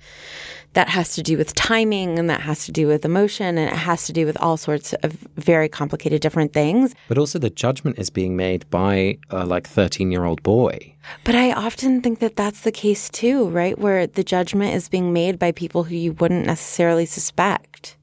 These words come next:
Speaker 2: Well, and in this case, the judgment is being made by someone who's been directly impacted by the crime.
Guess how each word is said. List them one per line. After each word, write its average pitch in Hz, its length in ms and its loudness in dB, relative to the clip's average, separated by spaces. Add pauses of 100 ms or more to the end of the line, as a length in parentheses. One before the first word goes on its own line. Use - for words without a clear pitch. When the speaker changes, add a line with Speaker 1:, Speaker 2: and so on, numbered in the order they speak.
Speaker 2:
Well, 110 180 4
and 107 220 2
in 95 120 0
this 104 140 0
case, - 240 0
the - 80 -4
judgment 87 460 -2
is - 100 -4
being 87 260 0
made 85 280 0
by 82 120 2
someone 82 300 0
who's 85 180 -2
been 85 220 0
directly 85 440 0
impacted 82 520 -4
by 76 140 -2
the - 80 -4
crime. 78 760 0